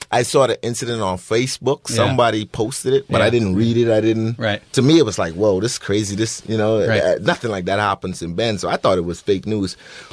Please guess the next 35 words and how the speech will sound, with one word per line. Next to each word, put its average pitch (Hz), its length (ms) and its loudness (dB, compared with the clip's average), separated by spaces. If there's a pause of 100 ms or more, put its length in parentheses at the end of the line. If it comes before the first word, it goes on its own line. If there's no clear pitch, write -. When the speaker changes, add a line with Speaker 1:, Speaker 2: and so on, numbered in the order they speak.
(140)
Speaker 1:
But, 117 160 6
um, 98 480 2 (880)
so 147 260 4
I 139 140 6
went 135 260 4
home. 117 360 0 (100)
I 104 100 2
went 110 240 4
home 104 300 0
right 104 180 4
away, 104 340 0 (300)
and 110 220 0
the 104 40 -2
police 113 340 0
officer 113 460 2
was 101 200 -2
there, 110 200 4
and 175 160 -2
they 220 120 6
did 233 160 4
approach, - 460 -2
like, 101 260 0 (1400)
they 101 160 -4
got 107 300 -4 (100)
their - 120 -4
man, 143 360 -2
you 104 80 -4
know? 131 220 -4 (300)
And 104 100 -6
I - 20 -2
was 113 120 -6
like, 117 140 -2
"What 160 120 -6
this 311 160 -6
about?" 135 380 -6